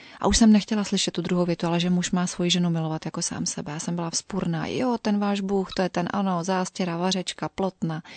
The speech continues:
děti, bejt doma." A přitom teďka je to, po čem toužím. O tomhle zážitku jsem nemluvila vůbec s nikým.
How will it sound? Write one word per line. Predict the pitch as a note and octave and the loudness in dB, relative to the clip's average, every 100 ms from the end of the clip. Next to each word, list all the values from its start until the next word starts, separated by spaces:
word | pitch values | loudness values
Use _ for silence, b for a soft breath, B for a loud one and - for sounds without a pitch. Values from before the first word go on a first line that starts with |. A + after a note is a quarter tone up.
| B | B
děti, | F3+ G3 F#3 - E3 | 0 2 2 -2 0
bejt | F3 F3+ | 0 0
doma." | F#3 E3+ - B B B B | 0 -2 -4 B B B B
A | F3 | 2
přitom | - G3+ | 4 4
teďka | G3 - F#3+ | 2 0 0
je | F#3 | 0
to, | F3+ | -2
po | E3+ | -4
čem | F3 F3+ E3 | -4 -2 -2
toužím. | E3+ F3+ F3+ F3 b b b _ B B B B B B B - - - | -2 -2 -4 -8 b b b _ B B B B B B B -20 -10 -4
O | G3 | 2
tomhle | G3+ G3 | 2 4
zážitku | F#3 F#3+ - | 2 2 0
jsem | G3 F#3+ | 2 4
nemluvila | F#3 F3+ E3+ | 4 2 0
vůbec | E3+ F3+ F3+ | -2 -2 0
s | - | 2
nikým. | F3+ - E3 D#3+ | 0 0 -4 -4